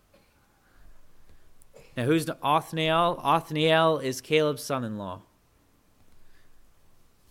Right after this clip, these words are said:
We see an interesting thing here. We see the fact that Caleb,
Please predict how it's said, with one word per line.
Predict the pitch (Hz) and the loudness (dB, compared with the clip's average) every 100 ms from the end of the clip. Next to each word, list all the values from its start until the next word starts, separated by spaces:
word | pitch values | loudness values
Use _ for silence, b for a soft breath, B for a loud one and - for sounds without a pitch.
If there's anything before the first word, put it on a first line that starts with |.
| _ _ _ | _ _ _
We | 127 | -8
see | 120 185 | 4 6
an | 170 | 6
interesting | 175 175 170 - 170 160 | 6 6 6 2 -2 0
thing | 175 175 | -2 0
here. | 160 160 170 | 2 4 4
We | 160 | 2
see | - 185 196 196 190 b b b b b b b b b _ _ _ _ b b b b b b | 0 2 2 0 -4 b b b b b b b b b _ _ _ _ b b b b b b
the | 135 | -10
fact | 135 165 180 - | 2 4 4 2
that | 170 | -4
Caleb, | - 196 202 196 196 | 2 4 4 4 0